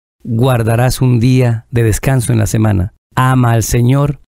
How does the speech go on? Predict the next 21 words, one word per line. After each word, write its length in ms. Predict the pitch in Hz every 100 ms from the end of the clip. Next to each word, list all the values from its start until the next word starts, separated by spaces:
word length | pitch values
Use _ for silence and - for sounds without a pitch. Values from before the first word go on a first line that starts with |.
| _ _
no 200 | 123 131
tomes 380 | - 131 127 123
su 120 | 117
nombre 280 | 117 113 113
en 100 | 113
vano. 200 | 127 131
Miren 260 | 135 147
que 160 | - 123
no 280 | 123 135 139
condena. 720 | - 156 156 151 160 127 92 - _ _ _ _
Es 200 | 139 147
un 100 | 160
sistema 600 | - 170 - 165 165 165
preventivo 960 | - 139 123 110 101 98 147 147 151 147
para 260 | 117 107
avisarnos 600 | 101 98 - 156 147 131 - _ _ _
en 400 | 135 123 120 107
dónde 500 | 131 143 160 156 156
está 380 | 120 - 135 135
el 260 | 131 139
límite 560 | 151 190 196 180 185